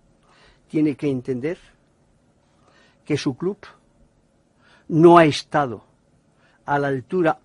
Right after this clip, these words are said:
mínima exigida, no ya a un club de la trascendencia y de la importancia en el mundo entero del,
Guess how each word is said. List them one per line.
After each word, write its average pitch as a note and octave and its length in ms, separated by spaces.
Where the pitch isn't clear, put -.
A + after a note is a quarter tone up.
mínima E3+ 560
exigida, F3 580
no F#3 120
ya F#3 220
a E3+ 60
un D#3 220
club F#3+ 320
de C#3 140
la C3+ 100
trascendencia D3 720
y D3 40
de C#3 140
la C#3+ 60
importancia C3+ 920
en C#3 140
el C3+ 80
mundo D#3+ 280
entero C#3+ 480
del, C3 540